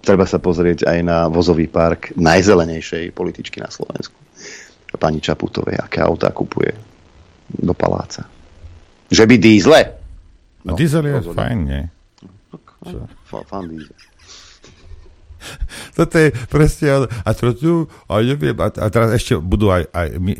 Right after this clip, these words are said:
Speaker 2: bože, jak, ja občas pozerám tieto videá, tak, lebo trošku, trošku ma <laughs> auta zaujímajú. A oni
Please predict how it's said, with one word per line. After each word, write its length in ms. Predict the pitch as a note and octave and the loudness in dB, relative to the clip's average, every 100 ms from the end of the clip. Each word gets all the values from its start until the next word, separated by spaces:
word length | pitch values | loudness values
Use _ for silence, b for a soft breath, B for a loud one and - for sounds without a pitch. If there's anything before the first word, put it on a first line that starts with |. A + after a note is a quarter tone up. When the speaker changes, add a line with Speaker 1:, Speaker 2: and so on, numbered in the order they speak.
| E2+ | 0
Speaker 2:
bože, 300 | D2+ F#2+ F#2 | 2 2 2
jak, 160 | F2+ - | 0 -2
ja 260 | D#2 F#2+ F#2+ | -4 -2 0
občas 320 | F2+ - - | 0 -4 -4
pozerám 420 | F#2+ F2 E2+ E2 | -2 0 0 -2
tieto 300 | E2+ D#2+ D#2+ | -4 -6 -4
videá, 340 | D2+ D#2+ D#2+ D2+ | -4 -4 -2 -2
tak, 140 | D#2+ | -4
lebo 240 | E2 D#2 | -6 -6
trošku, 600 | D2+ F2 E2+ - E2 B1 - | -6 -6 -6 -4 -4 -4 -10
trošku 380 | - E2+ - D#2+ | -6 -6 -6 -6
ma 220 | D2+ D#2+ | -2 4
<laughs> 40 | |
auta 300 | G3 F#3 G2+ | 4 4 -2
zaujímajú. 840 | D#2+ F2 D#2+ - F3 D#3+ G2+ E2+ | 0 2 2 2 0 -2 -4 -4
A 100 | E2+ D#2 B - | -6 -8 B -4
oni 200 | A2 | 0